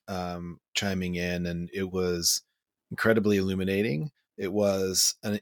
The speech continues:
instant access into a community that is very hard to have access to, especially in ways that are sort of open and comfortable and talking about their experiences. And I was like, "God damn it, that's what Twitter <laughs> is."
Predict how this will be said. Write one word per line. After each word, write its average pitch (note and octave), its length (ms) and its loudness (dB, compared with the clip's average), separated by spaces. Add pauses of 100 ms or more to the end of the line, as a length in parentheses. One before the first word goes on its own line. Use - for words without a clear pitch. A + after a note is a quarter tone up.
instant B2 500 -2
access G2 680 2
into G#2 300 -2
a F#2 60 -6
community G#2 580 -2
that F#2 140 -4
is E2+ 100 -6
very F#2+ 380 -2
hard F#2+ 260 -2
to F2+ 60 -2
have F#2 180 0
access F#2 440 -2
to, D#3+ 320 0 (300)
especially G#2 460 2
in F#2+ 100 0
ways F#2+ 280 0
that F#2+ 100 -4
are F#2 40 0
sort F#2+ 200 0
of F#2 160 -2
open G2 460 0
and F2+ 240 -2 (380)
comfortable A2 600 2
and F#2 100 0
talking F#2 320 0
about F2+ 180 0
their F2+ 120 2
experiences. A2 680 0 (500)
And G#2+ 80 0
I A2 40 4
was G#2 100 2
like, A#2 120 0
"God B2+ 240 2
damn G#2 240 6
it, A#2+ 180 4 (600)
that's B2+ 240 0
what A#2 120 -2
Twitter A#2+ 300 2
<laughs> A#2+ 160 0
is." - 300 4